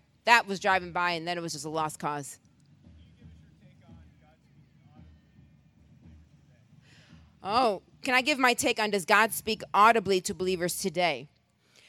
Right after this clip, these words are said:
Um, I would say this. I, I think sometimes we think that God is gonna talk to us, like,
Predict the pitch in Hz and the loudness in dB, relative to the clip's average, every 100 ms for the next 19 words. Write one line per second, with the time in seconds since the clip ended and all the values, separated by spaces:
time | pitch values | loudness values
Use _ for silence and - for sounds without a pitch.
0 | _ - 247 254 233 302 330 370 294 247 | _ 4 6 6 6 6 4 -2 2 4
1 | 208 - 233 254 - 359 - 415 330 277 | 4 2 -2 -2 -2 -4 -4 -6 -2 -4
2 | 190 254 254 - 240 247 - 208 190 - | -2 -4 -4 4 4 4 4 4 4 -4
3 | - _ _ - 185 226 247 247 170 226 | -20 _ _ -12 4 6 8 4 0 0
4 | 208 - 226 226 - - 226 208 214 - | 0 0 2 2 -2 -4 4 4 4 -2
5 | - - 208 | -8 -4 -4